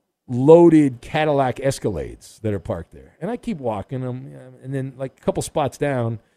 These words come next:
there's parking for Doctor Dre. <laughs> Like, two spots down from the Bucks owner. It's like, just, uh, anyway, uh, I, I saw, I saw a bunch of, Larry David was there.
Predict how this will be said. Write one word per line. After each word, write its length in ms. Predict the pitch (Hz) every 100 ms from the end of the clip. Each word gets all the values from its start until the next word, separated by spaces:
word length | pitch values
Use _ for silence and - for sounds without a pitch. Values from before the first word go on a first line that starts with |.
| _ _ _ -
there's 180 | 123
parking 380 | - 156 156 143
for 140 | - 113
Doctor 480 | - 139 156 151
Dre. 560 | 123 95 131 131 73 -
<laughs> 40 | _ _ _ _ _ -
Like, 260 | 220 -
two 200 | - 285
spots 420 | - - 233 233
down 320 | 190 160 160 156
from 160 | 143
the 80 | 123
Bucks 340 | - 135 -
owner. 320 | 127 120 120 110
It's 120 | 117
like, 140 | 123
just, 260 | 120 117 -
uh, 200 | 107 85 - _
anyway, 340 | 131 104 78 107
uh, 260 | 135 127
I, 180 | 131 143 175
I 80 | 160
saw, 540 | - 202 185 175 165
I 80 | 175
saw 120 | -
a 40 | 98
bunch 200 | 143 120
of, 120 | 110
Larry 200 | 156 156
David 360 | 113 147 190 180
was 160 | 170
there. 320 | 160 170 175